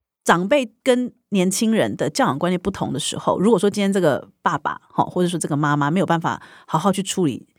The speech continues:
这样子两代之间的冲突，其实那对于夫妻关系的影响是会很大。那再其实我想提的就是，其实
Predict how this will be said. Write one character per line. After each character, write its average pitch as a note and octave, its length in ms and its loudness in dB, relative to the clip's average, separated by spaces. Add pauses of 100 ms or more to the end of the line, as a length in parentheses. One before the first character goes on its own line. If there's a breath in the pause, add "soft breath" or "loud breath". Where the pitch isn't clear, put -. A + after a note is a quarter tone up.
(420)
这 - 80 4
样 E3+ 140 2
子 D3+ 380 -8
两 D3+ 260 -2
代 G#3 160 0
之 F3+ 100 -6
间 F3 100 0
的 D3 60 0
冲 D3+ 300 -2
突， - 160 -8
其 - 100 -8
实 F3+ 80 -2
那 A#3 120 2
对 G#3 240 2
于 D3 100 2 (160)
夫 - 100 -6
妻 G3+ 160 0
关 F3 160 0
系 F3 120 0
的 - 60 2
影 D3 120 0
响 E3 200 -4
是 - 120 -8
会 D#3+ 140 -2
很 - 120 -4 (120)
大。 - 180 -2 (300 loud breath)
那 D4+ 80 2
再 D#4 120 4
其 A3+ 100 2
实 A3+ 40 2
我 G3+ 80 6
想 D3+ 180 -2
提 D3 160 -4
的 D3 80 0
就 D#3+ 140 -2
是， G3 100 -2
其 F3+ 120 -4
实 D#3 200 0